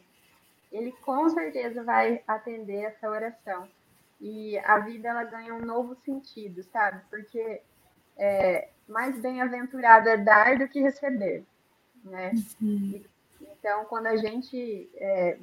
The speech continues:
Speaker 1: vê essa troca acontecendo, né? A gente se doando e também a gente recebendo o carinho e amor dos amigos que a gente vai construindo,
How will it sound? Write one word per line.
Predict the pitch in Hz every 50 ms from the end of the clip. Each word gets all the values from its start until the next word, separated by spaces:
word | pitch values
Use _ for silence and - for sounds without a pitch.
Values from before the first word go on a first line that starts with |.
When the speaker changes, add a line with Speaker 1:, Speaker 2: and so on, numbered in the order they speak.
| 180 185 196
Speaker 1:
vê | 214 226 247
essa | 262 262 240 202 214 - - 220 208 - _ -
troca | - 214 214 226 247 277 - - 247
acontecendo, | 226 - - 208 214 - 202 202 202 _ - 196 214 233 262 262 233 196 190
né? | 196 196 202 208 220 202 -
A | 190 190
gente | 190 202 208 214 208 - - 202 _ _
se | - 220
doando | 202 202 226 226 226 208 214 226 240 262 269 226 196 190 208
e | 202 208 202
também | - 226 220 208 202 208 208 226 254 269 247
a | 233
gente | 233 233 220 226 - 233
recebendo | 233 226 220 226 - 226 208 202 214 220 233 247 247 240
o |
carinho | 240 - 254 233 220 208 208 220 240 254 262 254 240
e | 226 214
amor | 202 202 202 208 220 233 254 240 214
dos | 233 220
amigos | 220 214 220 226 240 233 285 302 -
que | - 269
a | 247
gente | 240 240 - 240
vai | 220 220 214 208
construindo, | 208 - 214 214 214 - - - 196 196 196 208 233 277 311 285 226 190 170